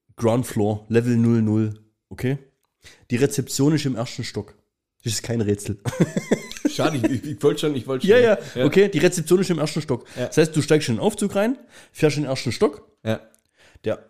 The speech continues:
Speaker 1: Aufzug arschlang, langsam, aber e-, egal. Also insgesamt, ja, zehn Stockwerke hoch, das Ding. Du bist, und dann steigst halt da aus, Rezeption, einchecken und so weiter. Du bist quasi nie, du hast nie drüber nachgedacht, ich könnte ja auch das Treppenhaus verwenden, weil es ist ja nur ein Stockwerk.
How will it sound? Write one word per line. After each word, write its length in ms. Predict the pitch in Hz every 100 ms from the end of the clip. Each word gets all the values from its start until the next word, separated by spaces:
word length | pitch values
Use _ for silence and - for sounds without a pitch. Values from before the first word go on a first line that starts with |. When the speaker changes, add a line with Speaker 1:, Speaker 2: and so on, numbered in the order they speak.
| _
Speaker 1:
Aufzug 460 | - 139 - 131 -
arschlang, 600 | - 131 - 120 131 135
langsam, 400 | 95 117 143 131
aber 180 | 101 101
e-, 180 | - 113
egal. 420 | - 107 117 180 160
Also 180 | 104 135
insgesamt, 480 | 170 - 170 156 131
ja, 240 | 135 135
zehn 180 | - 139
Stockwerke 360 | - 139 120 110
hoch, 140 | 143
das 140 | - -
Ding. 220 | 185 196 - - - _ _
Du 80 | 110
bist, 240 | 147 -
und 220 | - 131 123
dann 260 | 139 139
steigst 300 | 123 135 135
halt 140 | 135 120
da 60 |
aus, 260 | 120 170 -
Rezeption, 460 | 131 117 104 123 123
einchecken 420 | 110 113 110 110
und 80 | 95
so 120 | 98
weiter. 220 | 95 101
Du 140 | -
bist 240 | 104 131 -
quasi 440 | 117 123 131 120 - _ _ _ _ _
nie, 320 | 117 127 156 147
du 160 | 151
hast 320 | 156 160 -
nie 600 | 135 135 170 208 226 - - _ _ _ _ _ _
drüber 260 | 135 127
nachgedacht, 680 | 131 123 180 - 147 131 135 -
ich 100 | -
könnte 260 | 143 147
ja 40 | 139
auch 100 | 120
das 140 | 127
Treppenhaus 460 | - 135 123 101 95
verwenden, 400 | 101 101 117 123
weil 80 | 107
es 120 | 107
ist 120 | -
ja 80 | 127
nur 160 | 117 92
ein 160 | 113
Stockwerk. 480 | 110 117 - 87 82